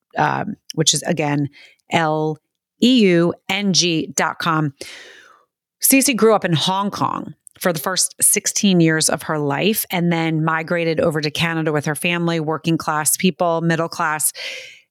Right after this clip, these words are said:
It is really cool to see where she climbed the corporate ladder, became really top of her game, but always had this side hustle on side because what was expected of her, but then what she wanted really didn't kind of come together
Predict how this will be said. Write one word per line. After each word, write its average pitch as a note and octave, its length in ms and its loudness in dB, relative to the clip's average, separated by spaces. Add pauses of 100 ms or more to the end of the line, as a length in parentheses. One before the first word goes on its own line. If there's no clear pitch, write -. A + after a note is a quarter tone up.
It G#3+ 160 2
is F3+ 120 4
really A3 380 4
cool G#3 280 2
to F3 120 0
see F3+ 300 2
where E3 220 2
she - 220 2
climbed F#3 460 0
the E3+ 140 -2
corporate E3 400 -4
ladder, D3+ 320 -2
became E3 340 0
really F3+ 220 0
top E3 260 -4
of D#3 100 -2
her D#3 100 -4
game, D3+ 260 0
but D3 160 -4
always F#3+ 360 2
had E3 300 0
this D3+ 180 0
side D#3 340 0
hustle D3+ 380 0
on C#3+ 200 0
side C#3+ 320 -2
because D3 380 -2 (320)
what E3+ 140 2
was D#3 140 4
expected F3 540 -2
of D3+ 100 -2
her, D#3 180 -2
but D3 140 -4
then D#3 160 -2
what D3+ 140 -4
she - 180 4
wanted D#3+ 560 0 (320)
really G3 560 2
didn't F3+ 480 0 (300)
kind F3+ 160 0
of D3+ 160 -2 (300)
come F#3+ 260 2
together D#3+ 600 0